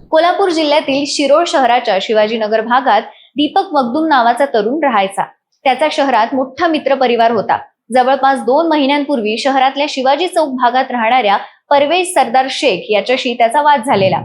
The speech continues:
वादाचं कारण अगदीच किरकोळ होतं. परवेज शेख हा दीपक मगदूमकडे बघत होता.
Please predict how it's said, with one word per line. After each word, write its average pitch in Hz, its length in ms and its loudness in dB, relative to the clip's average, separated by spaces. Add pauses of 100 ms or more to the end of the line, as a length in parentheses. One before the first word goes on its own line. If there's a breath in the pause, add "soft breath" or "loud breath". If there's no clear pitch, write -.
(240)
वादाचं 320 380 2
कारण 339 280 2
अगदीच 269 440 -2
किरकोळ 247 320 0
होतं. 190 240 -2 (480)
परवेज 302 400 2
शेख 240 400 -2 (200)
हा 269 100 2
दीपक 262 400 -2
मगदूमकडे 269 540 0
बघत 254 320 0
होता. - 200 0